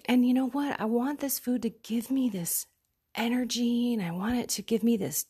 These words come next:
joy and this love so that my day is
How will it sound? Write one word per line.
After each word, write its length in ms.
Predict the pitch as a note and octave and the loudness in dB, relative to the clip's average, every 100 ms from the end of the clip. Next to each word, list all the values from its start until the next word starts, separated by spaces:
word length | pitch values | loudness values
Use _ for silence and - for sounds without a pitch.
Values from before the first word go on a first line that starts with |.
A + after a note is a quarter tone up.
| - | -4
joy 640 | - A3 A3+ A3+ A3+ A3+ _ - - - - - - | 0 2 2 2 0 -2 _ -20 -20 -20 -20 -20 -4
and 120 | F#3 | 0
this 240 | F#3 - - | 2 2 2
love 640 | F3 F#3 G#3+ A3 A3+ G#3+ - _ _ _ _ - | 0 2 4 4 2 -2 -12 _ _ _ _ -8
so 160 | - | -2
that 200 | G3+ G#3 | 0 0
my 220 | - A#3+ B3 | 0 0 0
day 520 | B3 A3 A3 A3 A3 | 2 2 4 2 0
is 260 | G3+ F#3 | -2 -2